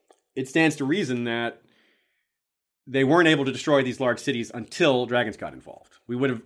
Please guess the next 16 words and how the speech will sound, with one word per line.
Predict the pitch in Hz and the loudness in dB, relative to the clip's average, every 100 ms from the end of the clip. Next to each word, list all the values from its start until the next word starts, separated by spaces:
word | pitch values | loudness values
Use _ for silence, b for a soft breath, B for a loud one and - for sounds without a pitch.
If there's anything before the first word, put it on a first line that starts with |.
| 143 | 0
in | 156 | 4
other | 151 | 4
words, | 127 117 | 2 2
we | 135 | 0
would | 131 | 0
have | 135 | 4
already | 151 170 165 | 8 8 6
seen | 156 247 277 160 139 | 4 4 6 6 4
a | 120 | 2
large | 131 123 123 120 | 4 4 4 0
Rhoynar | 131 123 120 113 | -8 -4 -4 -6
city | - 135 110 | -4 -4 -4
destroyed | 113 - 180 110 107 113 - | -8 -4 -2 0 -2 -8 -14
with | 107 110 107 | -10 -8 -6
dragons | 107 113 104 92 | 0 0 0 -6
involved. | 87 80 - | -12 -14 -16